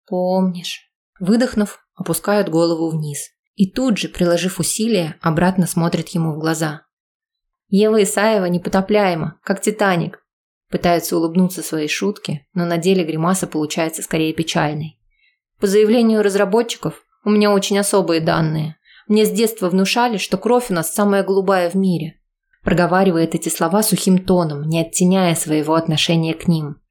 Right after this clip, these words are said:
Титов и без того в курсе, что она считает это полнейшей галиматьей. Нет необходимости тратить энергию на то, чтобы в очередной раз плюнуть в сторону Исаевых. "Ты позвал меня в большое плавание,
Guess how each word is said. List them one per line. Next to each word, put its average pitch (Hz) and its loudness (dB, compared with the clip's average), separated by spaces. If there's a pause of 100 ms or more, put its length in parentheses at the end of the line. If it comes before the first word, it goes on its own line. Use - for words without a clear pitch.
Титов 226 0
и - 2
без 214 -2
того 233 2
в 180 -10
курсе, 202 0
что - 0
она 170 2
считает 180 0
это 147 -2
полнейшей 160 -2
галиматьей. 156 0 (300)
Нет 220 2
необходимости 214 2
тратить 160 0
энергию 170 2
на 156 0
то, 196 0
чтобы 147 -4
в - -2
очередной 160 0
раз 175 2
плюнуть 160 0
в - -6
сторону 156 -2
Исаевых. 147 -2 (500)
"Ты 233 0
позвал 233 2
меня 190 6
в 165 -8
большое 190 2
плавание, 170 0